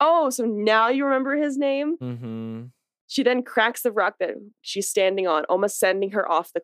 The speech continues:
Speaker 1: cliffside. Chaejin begs her to stop. Jinpa is even taken back by this because she originally was only supposed to scare them a little. She drops Huazo's stone a little further, and Jinpa's about to turn Yingyang away, but Kyoshi tells her, tells him not to move or she will lose her grip.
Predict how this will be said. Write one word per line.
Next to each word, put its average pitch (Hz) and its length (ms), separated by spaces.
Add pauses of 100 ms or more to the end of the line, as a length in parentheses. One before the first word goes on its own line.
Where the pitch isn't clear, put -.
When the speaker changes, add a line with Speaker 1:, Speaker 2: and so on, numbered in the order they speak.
Speaker 1:
cliffside. - 680
Chaejin 180 380 (100)
begs 175 260
her 190 100
to 175 60
stop. 143 460
Jinpa 208 480
is 147 80
even 151 180
taken 160 340
back 147 260
by 147 160
this - 500
because 202 220
she 208 160
originally 202 400
was 190 140
only 175 160
supposed - 220
to - 40
scare 185 300
them 151 160
a 139 40
little. 131 440 (480)
She - 120
drops 226 420
Huazo's 196 360
stone 180 220
a 170 40
little 170 220
further, 165 640 (160)
and 170 100
Jinpa's 202 380
about 175 220
to - 80
turn 175 260
Yingyang 160 400
away, 151 240
but 147 140
Kyoshi 185 320
tells 170 260
her, 170 80 (240)
tells 170 220
him 151 160
not 156 220
to 190 80
move 170 220
or 160 60
she - 160
will 151 160
lose 151 220
her 151 180
grip. - 200